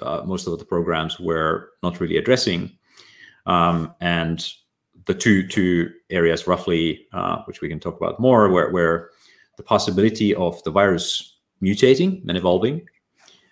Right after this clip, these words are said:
and, uh, also the possibility of, um, so-called antibody-dependent enhancement, that, uh, if your immune response is not quite right,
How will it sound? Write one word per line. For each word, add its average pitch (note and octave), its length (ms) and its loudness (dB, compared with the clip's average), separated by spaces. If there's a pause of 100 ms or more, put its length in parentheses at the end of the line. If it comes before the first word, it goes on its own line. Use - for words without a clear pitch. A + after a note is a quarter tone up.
(180)
and, F#2 640 2
uh, F2 280 0 (120)
also F2 580 0
the - 80 -16
possibility E2+ 680 -4
of, - 540 -8
um, D#2+ 420 -4
so-called E2 720 -4
antibody-dependent E2+ 800 -4
enhancement, F#2 680 -4
that, - 420 -6
uh, F#2 260 -2
if F2+ 140 -12
your E2 160 -2
immune G#2 260 4
response F#2+ 360 0
is E2+ 140 -8
not F2+ 300 -4 (320)
quite F2 240 2
right, D#3+ 440 2